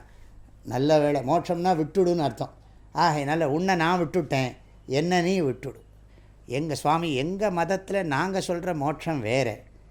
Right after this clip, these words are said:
நீங்க சொல்ற மோட்சம் வேற. அவங்க எழுதுறாங்க பாருங்க, சில மதத்துக்காரங்க எழுதுறாங்க, "உன-, அவர் ஒருத்தரே உனக்கு சால்வேஷன் கொடுப்பார்." சால்வேஷன், அது ஒரு வார்த்தை. தீர்ப்பா? ஆமா,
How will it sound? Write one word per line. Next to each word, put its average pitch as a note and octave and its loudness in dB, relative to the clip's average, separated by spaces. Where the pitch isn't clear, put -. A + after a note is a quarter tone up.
நீங்க F3 -4
சொல்ற C#3 -4
மோட்சம் A2+ -8
வேற. - -20
அவங்க D#3+ 2
எழுதுறாங்க F3+ 4
பாருங்க, B2 0
சில E3 0
மதத்துக்காரங்க D3+ 2
எழுதுறாங்க, B2 -2
"உன-, C3+ -4
அவர் D3+ 4
ஒருத்தரே G#3 6
உனக்கு F#3 2
சால்வேஷன் F3+ 6
கொடுப்பார்." C3+ -4
சால்வேஷன், F3 6
அது C#3 -2
ஒரு C#3+ 4
வார்த்தை. B2+ 2
தீர்ப்பா? F#3+ 2
ஆமா, E3+ 2